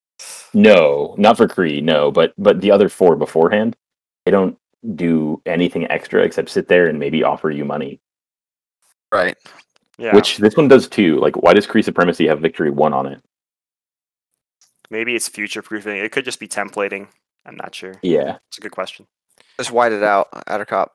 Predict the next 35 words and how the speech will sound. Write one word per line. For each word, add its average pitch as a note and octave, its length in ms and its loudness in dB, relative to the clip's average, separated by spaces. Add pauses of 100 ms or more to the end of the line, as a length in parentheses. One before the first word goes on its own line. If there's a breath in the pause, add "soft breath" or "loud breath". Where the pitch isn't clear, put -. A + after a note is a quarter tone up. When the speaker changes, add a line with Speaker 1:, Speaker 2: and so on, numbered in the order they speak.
(120)
Speaker 1:
<laughs> B3 180 -2
I E2 100 2
got D#2+ 160 4
it. - 140 -2 (280)
I'm E2+ 80 0
already D#2+ 160 2
on D2+ 180 0
it. - 60 -10
Speaker 2:
Okay. - 220 -12 (120)
Speaker 3:
He - 300 -14
Speaker 2:
All - 60 -4
right. - 80 -2
Speaker 3:
starts - 380 -2
with C#3 120 -6
his A#2+ 220 -12
universal B2 440 -4
weapon A2 260 0
in G#2+ 100 -8
play, G#2+ 300 -2
which G#2+ 220 -12
boosts A2 340 -8
his G#2+ 100 -10
stats - 640 -6
as G#2+ 140 -12
well, G2+ 380 -4 (100)
right? G#2 340 -8 (200)
So, G2 440 -6 (920)
in A#2+ 120 -6
expert, C3 500 -2
if A#2 140 -12
he C3+ 140 -4
has B2 200 2
the A2+ 80 -12
Power A#2 300 0
Stone, G#2+ 480 -10